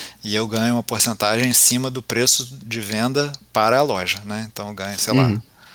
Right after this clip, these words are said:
Speaker 1: algo entre cinco e dez por cento em cima desse preço. Essas porcentagens são um pouco mais generosas no Brasil.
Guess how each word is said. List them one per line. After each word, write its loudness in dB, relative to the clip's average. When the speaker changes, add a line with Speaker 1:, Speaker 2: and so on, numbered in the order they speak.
Speaker 1:
algo 0
entre -4
cinco 2
e -4
dez 2
por -4
cento 0
em -6
cima 2
desse 0
preço. -8
Essas 2
porcentagens 2
são 2
um -4
pouco -6
mais 4
generosas 2
no -4
Brasil. 2